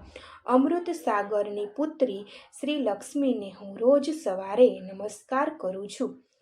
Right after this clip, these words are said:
કમલે કમલાક્ષ વલ્લભે ત્વમ કરુણા પુરતરામ ગતેર પાંડગે અવલોકાય મામ કિંચનાના પ્રથમમ પ્રાત્રમ કૃત્રિમ દયાયા.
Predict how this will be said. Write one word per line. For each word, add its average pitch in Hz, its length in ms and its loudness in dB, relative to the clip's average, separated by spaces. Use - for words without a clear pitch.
કમલે 294 580 2
કમલાક્ષ 240 680 -2
વલ્લભે 220 640 2
ત્વમ 247 440 -2
કરુણા 277 440 0
પુરતરામ 220 680 -2
ગતેર 294 520 2
પાંડગે 220 640 2
અવલોકાય 294 760 2
મામ 226 480 -2
કિંચનાના 247 960 -4
પ્રથમમ 233 720 -2
પ્રાત્રમ 254 520 0
કૃત્રિમ 233 540 -2
દયાયા. 202 640 0